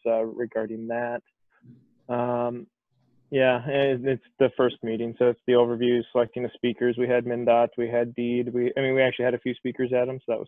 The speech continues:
kinda good. Um, but I'll forward some of the stuff as things get kind of formulated. They did create a, a diversity and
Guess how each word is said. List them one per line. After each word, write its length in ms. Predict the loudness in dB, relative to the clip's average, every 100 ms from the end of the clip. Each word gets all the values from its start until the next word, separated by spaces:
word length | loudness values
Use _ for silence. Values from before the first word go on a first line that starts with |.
| -10
kinda 160 | -8
good. 240 | -4 -4 -6 _ _ _ _ -8
Um, 480 | -4 -4 -4 -8 -14 _ _ _ _ _ _ 4
but 80 |
I'll 140 | 6 6 4
forward 480 | 4 6 4 2 0
some 160 | -2 0
of 60 | 0
the 120 | -2 2
stuff 260 | 4 4 2 -2
as 240 | 0 0 -2 _ _
things 260 | -4 -4 -6 -2
get 220 | -2 0
kind 180 | -2 -4
of 60 | -4 _
formulated. 920 | -4 -4 -2 2 4 4 2 0 -2 -12 _ _ _ -4
They 80 | 2
did 320 | 4 2 -2 -6
create 460 | -2 2 2 2 2
a, 320 | 2 2 0 -4 _ _ _ -8
a 100 | -4
diversity 720 | 0 -2 0 -2 -4 -6 -4
and 100 | -4